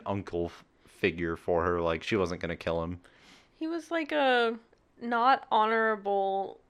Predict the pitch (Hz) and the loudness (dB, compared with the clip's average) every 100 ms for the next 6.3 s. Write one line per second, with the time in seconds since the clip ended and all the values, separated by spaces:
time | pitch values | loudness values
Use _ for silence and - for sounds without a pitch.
0 | _ - - - 202 185 175 - 190 196 | _ -20 -2 4 6 4 0 -4 -8 -4
1 | 190 170 160 208 _ _ _ _ _ 196 | -4 -2 -4 -8 _ _ _ _ _ -4
2 | 190 175 - 214 180 165 - 165 - - | -4 -4 -8 -4 -4 -4 -4 -2 -2 -4
3 | - - - 226 - _ _ - 120 - | -4 -2 -6 -10 -18 _ _ -2 0 2
4 | 185 - 147 165 - - - - - - | 0 -6 -6 -6 -6 -6 -6 -8 -8 -2
5 | - 165 107 80 104 - 82 80 85 - | 6 8 8 6 4 2 0 0 0 0
6 | 139 160 | -2 -2